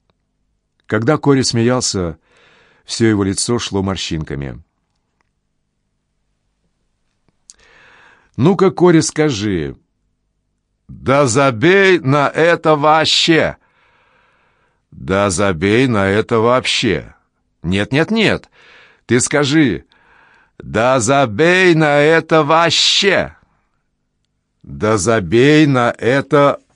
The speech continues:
вообще!» «Да уж, чувак, забей на это вообще!» «Окей, Тилли», — говорит он, — «я забью на это вообще!»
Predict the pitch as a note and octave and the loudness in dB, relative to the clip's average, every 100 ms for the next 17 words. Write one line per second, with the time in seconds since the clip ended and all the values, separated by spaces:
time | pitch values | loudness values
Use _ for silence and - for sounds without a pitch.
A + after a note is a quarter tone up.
0 | - D#2+ A2+ B2+ - - G#3 G#3 E2+ - | -16 -4 -2 -2 -2 -2 0 0 -2 -10
1 | _ _ _ _ _ _ _ _ _ _ | _ _ _ _ _ _ _ _ _ _
2 | _ _ _ _ D#2+ E2 A2 G#2+ F#2+ - | _ _ _ _ -6 0 2 2 0 -2
3 | A2+ G#2+ G#2 F#2+ - - _ _ _ _ | 0 2 0 -2 -10 -18 _ _ _ _
4 | _ _ _ _ _ _ - E2+ A2+ G#2+ | _ _ _ _ _ _ -12 -4 -2 0
5 | D3+ F3 D#3 B2 G#2 A2 A2 F#2+ F#2 - | 2 4 4 2 0 0 0 -2 -2 -4
6 | E2+ D2+ C2+ C#2 _ _ _ _ _ - | -4 -6 -8 -14 _ _ _ _ _ -4
7 | E3 A3+ G#3+ C#3 - E3+ C3 G2 C2 F2+ | -2 2 2 2 0 0 2 -2 -4 -10
8 | F2+ G2+ G2 - F2+ C#2 B1+ - _ _ | -4 -2 -2 -4 -6 -6 -10 -18 _ _
9 | _ _ _ _ - - _ _ _ _ | _ _ _ _ -20 -20 _ _ _ _
10 | _ _ _ - E2+ B2+ B2+ B2 A#2 A#2 | _ _ _ -6 -2 0 0 0 -2 0
11 | C#3+ A#2+ F#2+ F2+ D#2+ D2+ C#2 - - E2 | 2 2 0 -2 -2 -4 -6 -10 -8 -4
12 | F2+ - F2 C#2 | -4 -4 -4 -6